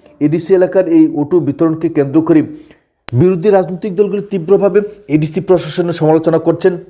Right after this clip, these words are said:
কারণ এডিসি প্রশাসন তার কর্মচারীদের, যারা ইতিমধ্যে অবসরে গিয়েছেন, তাদের পেনশন দিতে পারছে না, সঙ্গে অন্যান্য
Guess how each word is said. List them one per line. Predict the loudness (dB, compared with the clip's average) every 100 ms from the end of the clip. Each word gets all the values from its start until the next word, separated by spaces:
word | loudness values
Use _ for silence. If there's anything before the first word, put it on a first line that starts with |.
| -20 0
কারণ | 2 2 -4 -18 -20 _
এডিসি | -2 -2 -4
প্রশাসন | -2 -2 -2 -4 -4 0
তার | 0 0 0
কর্মচারীদের, | 0 0 2 2 4 0 0 -8 -4
যারা | 2 2 2
ইতিমধ্যে | 0 0 2 2
অবসরে | 0 0 0
গিয়েছেন, | 0 0 0 -2 -4 -8 -2
তাদের | 0 0 -2
পেনশন | -2 -2 -2 0
দিতে | 0 0
পারছে | -2 -2 0
না, | -2 -4 -8 -20 _ _ -20 -20 -10
সঙ্গে | -2 2 0 0 -18 -8 -2
অন্যান্য | 0 0